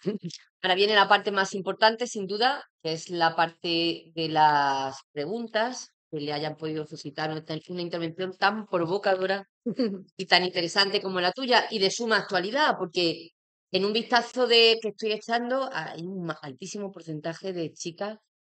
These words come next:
Speaker 2: que van a saltar en el mercado laboral y que sin duda alguna, pues,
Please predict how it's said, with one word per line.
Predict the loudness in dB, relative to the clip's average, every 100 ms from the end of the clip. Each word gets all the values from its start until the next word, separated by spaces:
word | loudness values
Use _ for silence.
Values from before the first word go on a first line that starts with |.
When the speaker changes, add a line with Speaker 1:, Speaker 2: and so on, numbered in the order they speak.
| -12
Speaker 2:
que | -6
van | -2
a | -2 -2
saltar | -6 -8 0 2
en | 2
el | 0
mercado | -4 -4 -2 -2
laboral | -2 2 6 6 2 -6 _ _ _ _ _
y | -12
que | -10
sin | -10 -6
duda | -4
alguna, | -2 -4 -2 -2 -2 -10 -20
pues, | -20